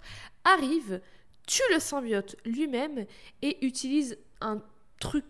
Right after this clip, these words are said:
sonique pour séparer le symbiote de Gwen. Non,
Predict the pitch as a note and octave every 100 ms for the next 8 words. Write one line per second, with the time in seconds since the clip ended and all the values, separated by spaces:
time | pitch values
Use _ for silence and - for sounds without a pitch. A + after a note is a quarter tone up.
0 | - - - C#4 B3 C4+ - - - A#3
1 | A3 - - B3 A3+ G#3+ A#3 A3+ G#3 -
2 | G#3 F#3+ G#3+ - F3+ F#3+ E3 D#3 D#3+ -
3 | - - F3+ D3+ - - - - - -
4 | C#4 C4